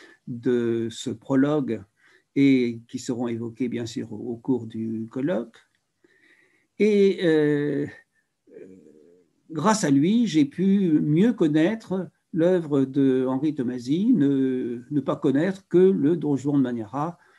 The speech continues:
qui reste pour moi une œuvre évidemment fondamentale. J'avais dirigé en effet une thèse très importante d'Olivier Pifteau, qui est l'actuel président de l'Association des Amis de Miloche,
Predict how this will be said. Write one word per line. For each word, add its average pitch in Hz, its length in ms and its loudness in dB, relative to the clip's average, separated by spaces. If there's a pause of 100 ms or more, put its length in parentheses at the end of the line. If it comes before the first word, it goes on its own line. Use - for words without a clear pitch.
(140)
qui 143 120 -4
reste 143 300 -4
pour 113 200 -10
moi 135 160 -2
une 127 140 0
œuvre 127 220 -4
évidemment 113 560 -4 (240)
fondamentale. 120 680 -2 (220)
J'avais 143 240 0
dirigé 151 400 0
en 147 80 0
effet 196 440 -2 (400)
une 151 260 2
thèse 135 280 -2
très 185 220 -4
importante 175 800 -4 (1000)
d'Olivier 156 500 2
Pifteau, 220 680 -2
qui 139 360 4
est - 20 -4
l'actuel 139 400 -4
président 139 640 -2
de 123 100 -4
l'Association 135 580 -6
des 117 240 -6
Amis 127 260 -2
de 113 380 -4
Miloche, 175 640 -4